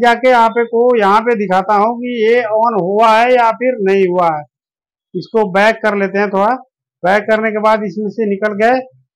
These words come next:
अब जा करके दोस्तों देख सकते होंगे ये page है, इसके अंदर अभी भी on नहीं हुआ है, तो इसको refresh करेंगे थोड़ा सा। अब Facebook को दोबारा से on करेंगे, पूरी तरीके से बंद करके on करेंगे दोस्तों। on करने के बाद देख सकते होंगे यहाँ पे professional dashboard का option यहाँ पे अब आ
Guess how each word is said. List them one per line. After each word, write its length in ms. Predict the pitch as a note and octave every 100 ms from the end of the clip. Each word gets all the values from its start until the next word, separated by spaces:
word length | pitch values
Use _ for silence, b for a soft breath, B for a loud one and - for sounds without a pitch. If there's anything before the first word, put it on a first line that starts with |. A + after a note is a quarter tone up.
| -
अब 240 | G3+ A3
जा 220 | G#3 G#3+ A3
करके 340 | A#3 A#3 A#3
दोस्तों 360 | A3 A3 G#3+ A#3+
देख 160 | G3+ A3
सकते 280 | A3 G#3 A3
होंगे 200 | A3 A#3
ये 140 | A3 A3
page 280 | A3 A3+
है, 120 | G#3+ A#3+
इसके 220 | A3+ A#3
अंदर 240 | A3+ A3+ A3+
अभी 220 | G#3+ A#3
भी 160 | A3+ A3
on 160 | A3+
नहीं 160 | A3 A3+
हुआ 180 | G#3 G#3
है, 80 | A#3
तो 120 | B3
इसको 380 | A#3 G#3 - A#3+
refresh 380 | A#3 G#3 A3+ G#3+
करेंगे 320 | - F#3+ G#3 G#3+
थोड़ा 240 | G3 G#3
सा। 160 | F#3 B3 D#4 F#3
अब 140 | G3 -
Facebook 380 | A3 F#3 G#3+ G3+
को 100 | A3+
दोबारा 360 | G#3 G#3+ A3 A#3
से 140 | A#3 A3+ G3+
on 200 | A3 G#3+
करेंगे, 300 | G#3+ A3 A#3
पूरी 240 | A3 A3+ G#3+
तरीके 320 | A3 A3+ A3+
से 120 | A3+
बंद 280 | F#3+ G#3 A3
करके 300 | G#3 G3 A3+ G#3+ G#3
on 180 | A3+
करेंगे 260 | G3+ G#3 G#3+
दोस्तों। 360 | G3+ F#3+ A3+ A3
on 180 | G#3+ G#3+
करने 240 | G#3+ G#3+
के 120 | G#3+ G3+
बाद 180 | G#3 F#3
देख 160 | G3+
सकते 260 | G3+ F#3+ G3+
होंगे 200 | G3 G3+
यहाँ 160 | F3 E3+
पे 180 | G#3 A#3 _ _ _ F#3+
professional 680 | A3 G#3+ G#3 G#3 A#3+ A3+
dashboard 500 | G#3+ A3+ F#3+ A3+ A3
का 160 | A3+ A3
option 280 | G#3 A#3 A3+
यहाँ 180 | G#3 G3
पे 160 | A3+
अब 120 | A3
आ 80 | G3+